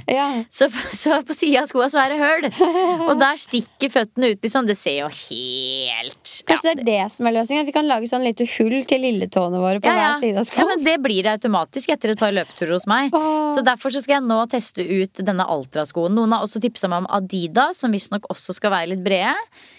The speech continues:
Speaker 2: Men, eh, ja, det er bare å continue the exploring, altså, fordi, eh, <laughs> ja, disse føttene trenger litt ekstra oppmerksomhet og kjærlighet, kan du si.
Speaker 1: Ja, nei, det er spennende. Åh,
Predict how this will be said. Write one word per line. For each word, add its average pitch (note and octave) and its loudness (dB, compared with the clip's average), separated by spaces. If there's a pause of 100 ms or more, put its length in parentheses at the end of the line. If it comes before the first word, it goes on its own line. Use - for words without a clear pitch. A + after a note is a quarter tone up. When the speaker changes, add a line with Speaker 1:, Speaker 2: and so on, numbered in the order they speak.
(220)
Speaker 2:
Men, A#3 2
eh, A#3 2
ja, C4+ 2 (460)
det D#4+ 0
er E4 -4
bare C4+ 2
å E4+ 0
continue G#3+ 0
the A#3 4 (360)
exploring, G3+ 0
altså, A3 0
fordi, G#3 -2 (140)
eh, G#3+ 0 (420)
<laughs> - -10
ja, C4+ 4 (160)
disse A#3 -2
føttene A3 -2
trenger G3 0
litt F#3 -4
ekstra F3+ -2
oppmerksomhet F3+ -6
og F3+ 0
kjærlighet, D3 -4
kan F#3+ -2
du A#3+ 0
si. C4 0 (120)
Speaker 1:
Ja, G3 -2 (160)
nei, A3+ 0
det A#3 2
er A#3 -8
spennende. F#3+ -2 (200)
Åh, F4 0